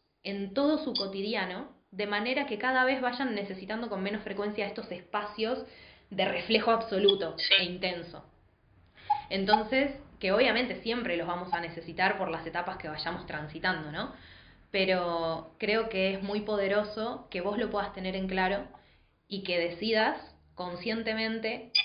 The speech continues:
Speaker 1: qué es lo que le querés reflejar al otro. No sé si sabés de diseño.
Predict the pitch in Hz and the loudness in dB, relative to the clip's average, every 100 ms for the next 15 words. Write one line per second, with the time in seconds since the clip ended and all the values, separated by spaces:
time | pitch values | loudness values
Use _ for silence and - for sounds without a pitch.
0 | - _ _ - 262 262 247 302 - - | -2 _ _ -2 2 4 4 0 -6 -20
1 | _ 208 202 190 202 190 214 - - _ | _ -6 -4 -2 -2 -2 -2 -6 -18 _
2 | 202 190 180 196 202 214 180 - 180 165 | -6 -4 -2 -2 -2 -4 -4 -4 -4 -4
3 | 165 160 156 - _ - - - 247 277 | -6 -8 -10 -16 _ -20 -20 -6 -2 0
4 | 302 294 208 214 247 202 185 202 | 2 2 2 2 4 2 0 -4